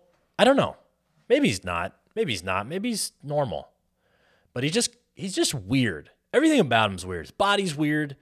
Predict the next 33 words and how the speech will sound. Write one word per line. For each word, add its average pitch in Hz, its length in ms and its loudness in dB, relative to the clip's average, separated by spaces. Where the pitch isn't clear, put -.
His - 100 -14
fighting's 165 500 -2
weird. 113 480 -4
You 113 160 -4
know, 104 320 0
the - 60 -16
way 180 160 0
he 220 80 0
talks 131 360 0
is 98 140 -12
weird. 95 460 -6
He 247 160 -10
just, 330 220 -4
you 208 120 -4
know, 175 220 2
he's 139 100 -8
just 196 180 -4
strange. - 480 -4
And 117 120 -8
maybe 156 280 2
I'm 143 120 0
just, 127 280 -6
you 120 120 -8
know, 101 180 -4
I'm 180 120 -6
exaggerating 87 800 -4
here, 92 200 -6
man. 95 220 -4
The 110 80 -10
guy's 135 200 -6
a 95 60 -10
cool 92 180 -10
guy. 90 280 -4